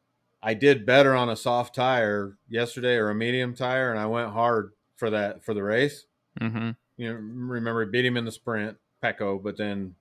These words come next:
Speaker 1: obviously
Speaker 2: Yep.
Speaker 1: did not in the race.
Speaker 2: Yep.
Speaker 1: So
Speaker 2: Yep.
Speaker 1: he said, "I,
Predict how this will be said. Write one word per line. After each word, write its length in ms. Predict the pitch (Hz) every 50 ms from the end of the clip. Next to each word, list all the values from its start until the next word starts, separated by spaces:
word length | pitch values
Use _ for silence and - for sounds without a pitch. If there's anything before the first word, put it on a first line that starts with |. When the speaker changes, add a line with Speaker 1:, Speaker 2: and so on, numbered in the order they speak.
| _ _ _ _ _ _ _ _ _ -
Speaker 1:
obviously 400 | 101 101 98 98 95 - 104 101
Speaker 2:
Yep. 80 | 104
Speaker 1:
did 100 | 104 101 120
not 360 | 123 120 113 110 104 - _ _
in 100 | 117 107
the 100 | 107 104
race. 200 | 107 107 101 104
Speaker 2:
Yep. 140 | 110 104 98 - _ _ _ _ _ _ _ _ _ _ _ - -
Speaker 1:
So 60 | 98
Speaker 2:
Yep. 80 | 104 107
Speaker 1:
he 120 | 120 110
said, 440 | - 120 113 110 104 101 98 101 - _ _ _ _ -
"I, 440 | 98 101 101 98 98 98 98 95